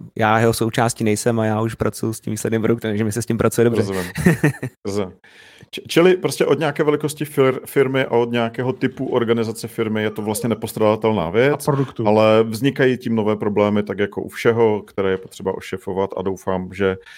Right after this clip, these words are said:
Speaker 2: jste se to, milí posluchači a posluchačky, dozvěděli v dnešním podcastu s Břeťou Proftem.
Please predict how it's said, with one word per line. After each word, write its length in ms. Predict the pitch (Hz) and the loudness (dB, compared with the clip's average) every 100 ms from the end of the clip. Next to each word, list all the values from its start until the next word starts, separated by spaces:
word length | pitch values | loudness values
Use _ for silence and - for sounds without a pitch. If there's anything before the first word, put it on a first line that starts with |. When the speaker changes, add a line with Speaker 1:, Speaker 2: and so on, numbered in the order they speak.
| - - _ _ | -20 -20 _ _
Speaker 2:
jste 180 | - 117 | 2 2
se 180 | 113 123 | 4 2
to, 400 | 117 113 110 110 | 6 6 6 4
milí 280 | 117 113 117 | 6 6 4
posluchači 580 | 117 113 117 - 110 113 | 2 -2 -2 -6 -6 2
a 60 | 110 | 2
posluchačky, 720 | 117 107 110 - - - 110 | 2 -2 -6 -8 -8 -4 -2
dozvěděli 420 | 101 98 104 110 | -2 -2 0 0
v 40 | 98 | -2
dnešním 320 | 107 - 110 | -4 -2 -2
podcastu 680 | 107 - 131 127 - 135 131 | -2 -2 2 2 0 -8 -8
s 60 | |
Břeťou 340 | 107 110 - 135 | -2 -2 0 -2
Proftem. 560 | 139 - - 139 147 | -4 -2 0 0 -2